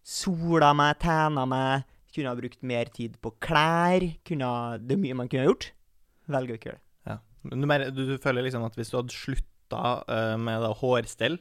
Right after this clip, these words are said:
Speaker 2: som
Speaker 1: Mm.
Speaker 2: man kan kalle det, det er det som hadde hatt mest impact på utseendet ditt?
Speaker 1: Jeg tror jeg hadde blitt fryktelig mye eldre,
Speaker 2: Ja.
Speaker 1: eh, ganske fort.
Speaker 2: Mm.
Speaker 1: Eh, og jeg tror det hadde vært, eh, utrolig upent.
Speaker 2: Mm.
Speaker 1: Såkalt stygt.
Speaker 2: Mm.
Speaker 1: Hva tenker du selv?
Speaker 2: Eh, d-, jeg har tenkt litt på det,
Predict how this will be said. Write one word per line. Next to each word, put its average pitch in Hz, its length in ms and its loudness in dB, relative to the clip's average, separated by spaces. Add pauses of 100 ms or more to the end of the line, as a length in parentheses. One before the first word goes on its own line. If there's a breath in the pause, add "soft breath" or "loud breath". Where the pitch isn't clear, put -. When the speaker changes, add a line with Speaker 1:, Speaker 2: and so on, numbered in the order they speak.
Speaker 2:
som 170 100 -2
Speaker 1:
Mm. 151 100 0
Speaker 2:
man 160 120 0
kan - 0 -
kalle 147 240 2
det, 151 280 -8
det 131 100 4
er 131 60 4
det 120 160 2
som 127 100 -6
hadde 110 180 -2
hatt 110 240 -6
mest 120 380 -4
impact 113 560 -8
på 123 100 -4
utseendet 101 320 -4
ditt? 110 100 -4
Speaker 1:
Jeg 170 100 0
tror 202 120 8
jeg 196 80 10
hadde 180 180 4
blitt 180 220 0
fryktelig - 400 -4
mye 147 140 2
eldre, 135 300 0 (200)
Speaker 2:
Ja. 127 220 2
Speaker 1:
eh, 160 160 6
ganske 151 240 -2
fort. - 320 -2 (240)
Speaker 2:
Mm. 107 160 -2 (120)
Speaker 1:
Eh, 147 540 6
og 120 140 2
jeg 151 120 2
tror 151 200 -4
det 147 80 4
hadde 143 160 2
vært, - 260 -16
eh, 147 200 -2 (120)
utrolig 135 480 -4 (120)
upent. - 560 -6
Speaker 2:
Mm. - 160 -4 (180)
Speaker 1:
Såkalt 131 340 -2
stygt. - 460 -12 (220)
Speaker 2:
Mm. 135 140 -6 (360)
Speaker 1:
Hva 190 80 -2
tenker 196 240 0
du 170 60 -2
selv? 202 160 -4 (440)
Speaker 2:
Eh, 156 560 6
d-, 147 300 -6
jeg 131 100 -2
har 151 200 6
tenkt 147 180 0
litt 143 100 -6
på 120 100 2
det, 165 140 2